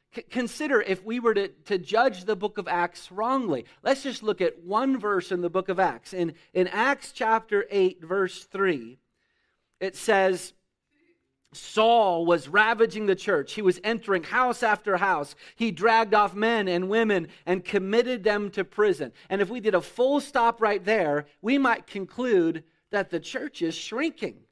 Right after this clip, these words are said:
that things are getting worse and worse and worse, right?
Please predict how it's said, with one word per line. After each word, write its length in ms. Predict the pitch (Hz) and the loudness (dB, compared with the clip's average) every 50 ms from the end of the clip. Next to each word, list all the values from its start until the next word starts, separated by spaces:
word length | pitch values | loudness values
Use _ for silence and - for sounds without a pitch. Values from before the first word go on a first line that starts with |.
| _ _ _ _ - | _ _ _ _ -2
that 220 | 214 220 214 - | -2 -2 -2 -2
things 260 | 254 269 277 254 214 | -2 0 0 0 0
are 80 | 240 233 | 0 0
getting 440 | 185 208 220 214 214 214 202 190 185 | 2 2 2 2 2 -2 -2 -2 2
worse 380 | 208 233 269 277 - - - | 2 2 2 0 -4 -4 -8
and 140 | 202 190 185 | -8 -4 -2
worse 340 | 202 226 233 226 226 - 247 | 0 2 2 0 -2 -4 -10
and 140 | 240 240 247 | -10 -10 -10
worse, 520 | 294 311 320 311 - - - - - - _ _ _ _ _ _ _ - | -10 -8 -8 -10 -10 -12 -18 -20 -20 -20 _ _ _ _ _ _ _ -4
right? 260 | 165 208 277 302 269 | -2 0 0 -2 -4